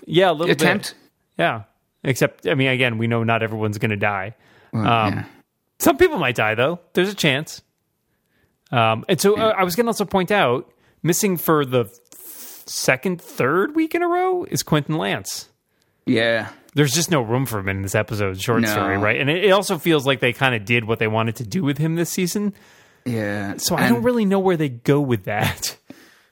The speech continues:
Speaker 2: Well, they're not gonna kill him
Speaker 1: Well,
Speaker 2: because
Speaker 1: off, off screen, yeah. Like, "Oh, yeah, sorry. Well, you guys were all paying attention to that. He had a heart attack." <laughs>
Speaker 2: Yeah, so he's gonna come back, and hopefully, ho-, this. So,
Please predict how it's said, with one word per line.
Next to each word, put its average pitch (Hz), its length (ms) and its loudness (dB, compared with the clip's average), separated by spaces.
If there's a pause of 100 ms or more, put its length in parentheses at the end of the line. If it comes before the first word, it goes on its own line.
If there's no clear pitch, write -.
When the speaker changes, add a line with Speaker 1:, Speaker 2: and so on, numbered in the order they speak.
(100)
Speaker 2:
Well, 139 160 -2
they're 175 120 -6
not 196 140 -4
gonna 175 180 -2
kill - 260 -4
him 95 200 -6 (160)
Speaker 1:
Well, 143 120 4
Speaker 2:
because 135 260 2
Speaker 1:
off, - 60 -2
off 156 220 6
screen, 139 540 -2
yeah. 123 220 4
Like, 139 200 4
"Oh, 214 160 6
yeah, 185 260 4
sorry. 127 480 0 (200)
Well, 151 140 6
you 156 140 -2
guys 196 240 6
were 175 80 2
all 160 80 4
paying 165 240 2
attention 139 320 0
to 110 40 2
that. 117 280 2
He 123 140 2
had 127 100 4
a 113 40 -2
heart 110 180 0
attack." - 520 -2
<laughs> - 60 -20 (920)
Speaker 2:
Yeah, 92 360 -4
so - 180 -6
he's 151 120 -2
gonna 120 180 0
come 101 160 -4
back, 90 260 -8
and 110 100 -2
hopefully, 120 540 -2
ho-, 113 220 -4 (800)
this. 180 260 2 (180)
So, 143 480 2